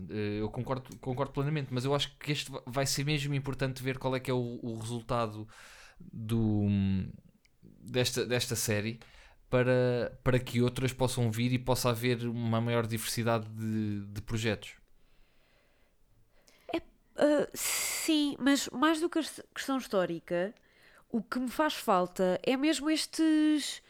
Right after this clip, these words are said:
Speaker 2: pá, estas merdinhas, estes chick flickzinhos, porque tu tens produção policial. Tens aí policiais ao pontapé. Ainda agora, ah, estreou o Alga,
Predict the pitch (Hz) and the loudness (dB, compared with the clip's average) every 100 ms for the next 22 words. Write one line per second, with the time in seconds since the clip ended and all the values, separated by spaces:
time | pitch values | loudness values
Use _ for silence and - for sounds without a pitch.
0 | - - - _ - 370 254 - 277 240 | -20 -20 -20 _ 0 2 2 2 0 2
1 | 269 277 285 359 294 233 214 240 - 294 | 4 4 2 4 4 4 4 0 2 0
2 | - - 285 - 220 302 320 226 190 - | 0 -2 0 0 2 0 2 0 0 -2
3 | - 240 - - 254 311 311 - - - | -2 -2 -2 -2 2 4 4 -2 -6 -14
4 | - - _ _ _ 240 247 - 277 269 | -20 -20 _ _ _ 0 2 4 2 4
5 | 285 269 - 151 135 - _ _ _ _ | 2 4 4 2 2 -4 _ _ _ _
6 | _ _ - 151 147 165 202 240 247 - | _ _ -8 -4 0 2 4 2 0 0
7 | 196 - 226 233 226 233 214 - 160 143 | 0 4 4 6 4 0 0 2 2 2
8 | 151 170 180 214 240 240 - - - - | 2 6 8 8 6 2 -8 -20 -20 -6
9 | - 208 202 196 190 - 196 196 196 190 | 4 8 8 6 4 4 6 8 8 10
10 | 190 180 | 8 6